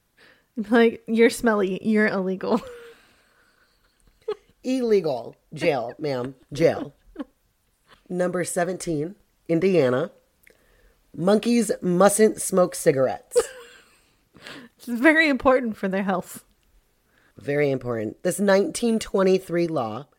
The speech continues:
Speaker 2: was enacted after a man was caught walking down the street smoking a cigarette while his pet monkey did the same.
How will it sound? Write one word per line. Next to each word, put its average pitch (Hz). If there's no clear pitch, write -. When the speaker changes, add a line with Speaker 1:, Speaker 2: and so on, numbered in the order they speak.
Speaker 2:
was 143
enacted 165
after 156
a 151
man 156
was 170
caught 156
walking 143
down 160
the 165
street 151
smoking 156
a 156
cigarette 127
while 120
his 135
pet -
monkey 147
did 113
the 123
same. -